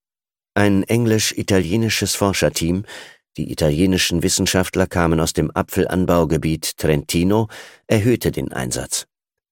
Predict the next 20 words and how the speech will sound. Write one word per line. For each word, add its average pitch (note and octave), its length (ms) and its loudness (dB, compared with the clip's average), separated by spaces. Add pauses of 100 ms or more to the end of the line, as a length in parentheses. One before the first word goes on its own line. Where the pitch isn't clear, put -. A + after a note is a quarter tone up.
"Two C3 240 2
apples E2+ 480 0
a E2+ 80 2
day D2+ 400 2
keep F2 260 0
the F2+ 80 2
doctor D#2+ 380 0
away." C#2+ 460 -2 (960)
Der G#2 140 4
Genuss G#2+ 300 4
von F#2+ 240 0
zwei A2 380 2
Äpfeln F#2 440 0
am C#2+ 160 -2
Tag E2+ 500 -2
mit D2+ 220 -4
knapp D#2+ 320 -2
eintausend G#2+ 680 0
Milligramm F2+ 540 0
Polyphenolen, F2+ 840 2